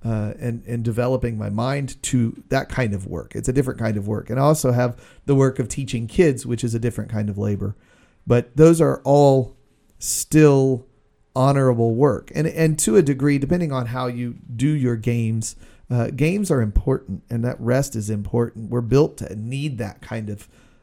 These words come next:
of outlet to, to let our brains settle, to, to have an opportunity to, to see the world from different viewpoints and things.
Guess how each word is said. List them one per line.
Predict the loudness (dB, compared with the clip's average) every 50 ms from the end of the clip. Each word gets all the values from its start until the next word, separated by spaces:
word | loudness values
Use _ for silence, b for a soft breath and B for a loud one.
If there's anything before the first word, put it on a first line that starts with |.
| b b
of | -2 -2 0 -2 -2 -6 -6 -2
outlet | 0 2 2 0 -2 -6 -8 -8 -8 -10 -8
to, | -6 -6 -6 -6
to | -8 -10 -8 -4 -2 -2 0 0 -2 -2 -4 -6 b b b b b
let | 2 4 4 6
our | 4 2
brains | 2 0 -2 -2 -2 -2 -4 -6 -8
settle, | -8 -6 -2 -2 -2 -2 -2 -4 -8
to, | -8 -6 -6 -6 -4 -6 -8 -10
to | -6 -4 -2 0 0 0 0
have | 0 0 -2 0 -2
an | -2 -4
opportunity | -4 -6 -8 -10 -10 -8 -6 -6 -4 -4 -4 -4 -6 -6
to, | -6 -6
to | -6
see | -6 -4 -4 -2
the | -2 -2
world | -2 -2 -2 -4 -4 -6
from | -8 -6 -4
different | -4 -4 -6 -8 -10 -8
viewpoints | -6 -4 -4 -6 -6 -8 -8 -8 -8 -10 -12 -12
and | -10 -8
things. | -8 -6 -6 -8 -10 -14